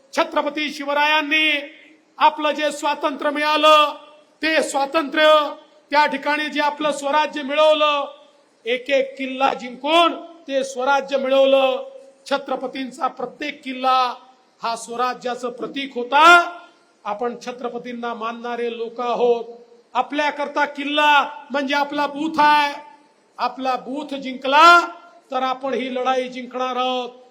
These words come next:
त्यामुळे सगळ्यांना माझी विनंती आहे, कोणीही आता नेतेगिरी करू नका. प्रत्येकाने आपल्या बूथमध्ये,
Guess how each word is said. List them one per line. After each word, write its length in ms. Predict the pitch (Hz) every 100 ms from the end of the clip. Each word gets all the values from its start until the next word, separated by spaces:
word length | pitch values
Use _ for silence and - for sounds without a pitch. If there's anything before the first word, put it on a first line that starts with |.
| _ _
त्यामुळे 280 | 247 247 262
सगळ्यांना 580 | 262 254 240 262 262 269
माझी 300 | 262 254 269
विनंती 460 | 254 269 269 277 277
आहे, 280 | 277 262 247 - - _ _ _ _ _ _ _ _ -
कोणीही 400 | 214 240 220 240
आता 300 | 220 226 240
नेतेगिरी 600 | 214 220 220 247 233 240
करू 280 | 233 226 233
नका. 340 | 226 226 220 214 - - _ _ _ _ _
प्रत्येकाने 720 | 220 220 240 233 233 226 233 233
आपल्या 380 | 196 202 226 226
बूथमध्ये, 600 | 190 233 233 226 226